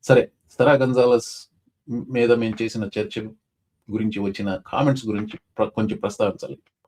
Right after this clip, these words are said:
ముగ్గురం చర్చించాము. ఆ వి-, ఆ వీడియోలో ముగ్గురం చర్చించాము. నేను, కిరణ్ గారు, మురళి అనే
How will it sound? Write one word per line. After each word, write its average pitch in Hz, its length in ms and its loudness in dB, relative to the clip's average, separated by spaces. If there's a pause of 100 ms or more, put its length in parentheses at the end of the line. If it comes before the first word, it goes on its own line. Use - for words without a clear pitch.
ముగ్గురం 110 300 -2
చర్చించాము. 113 500 -2 (160)
ఆ 98 80 -4
వి-, 101 200 -6
ఆ 101 80 -2
వీడియోలో 120 360 0
ముగ్గురం 110 320 -4
చర్చించాము. 104 760 -6
నేను, 113 480 -4
కిరణ్ 107 300 -4
గారు, 101 300 -2 (460)
మురళి 110 280 0
అనే 104 360 -4